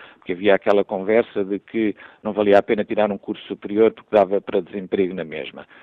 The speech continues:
Pois, obviamente, que há pessoas com curso superior, também há cursos superiores e cursos superiores, mas há pessoas com curso superior que estão desempregadas. Simplesmente a percentagem de pessoas com curso superior que está desempregada é muito inferior às pessoas que têm qualificação inferior.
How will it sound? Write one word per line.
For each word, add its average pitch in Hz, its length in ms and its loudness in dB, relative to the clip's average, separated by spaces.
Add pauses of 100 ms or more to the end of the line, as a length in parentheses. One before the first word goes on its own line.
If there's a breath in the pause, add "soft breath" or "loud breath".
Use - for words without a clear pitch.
(240 soft breath)
Pois, 123 160 -2
obviamente, 85 400 -2
que - 80 -4
há 92 80 0
pessoas - 300 -4
com 90 160 -12
curso - 240 -12
superior, 113 580 2 (140)
também 90 200 -6
há 85 80 0
cursos - 280 -12
superiores 113 420 -2
e 95 60 -10
cursos - 260 -12
superiores, - 500 -12 (360 soft breath)
mas 98 180 -2
há 98 100 4
pessoas 101 340 -4
com 90 140 -12
curso - 220 -10
superior 135 300 -2
que - 80 -10
estão 92 180 -10
desempregadas. 87 640 -8
Simplesmente 220 420 -6
a 107 40 -4
percentagem 135 560 -6
de 123 60 -12
pessoas 87 260 -6
com 92 160 -14
curso - 200 -10
superior 80 300 -10
que - 60 -18
está 90 120 -6
desempregada 98 560 0
é 117 40 6
muito 127 320 -4
inferior 117 500 -4
às 127 80 0
pessoas 123 300 -8
que - 80 -16
têm 123 100 -10
qualificação 120 640 -8
inferior. 110 420 -4